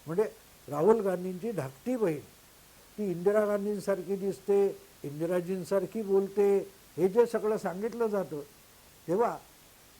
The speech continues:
जर वाराणसीमधून प्रियंका वाड्रा यांना उभं केलं तर मग ते एक मोठं आव्हान होईल.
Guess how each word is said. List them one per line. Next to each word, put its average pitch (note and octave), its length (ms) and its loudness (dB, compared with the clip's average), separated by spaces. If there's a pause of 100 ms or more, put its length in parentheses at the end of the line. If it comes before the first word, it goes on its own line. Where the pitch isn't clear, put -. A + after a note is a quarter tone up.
(140)
जर F#3+ 280 2
वाराणसीमधून G3 920 -2 (1200)
प्रियंका G#3+ 500 0 (340)
वाड्रा D#3+ 380 -2
यांना A3 220 -2
उभं F#3+ 280 0
केलं D#3 320 -4 (720)
तर A3 160 2
मग A3+ 180 -2 (120)
ते A3 80 2
एक G#3 100 -4
मोठं F#3 320 -6 (100)
आव्हान C#3 400 -2
होईल. E3 300 -4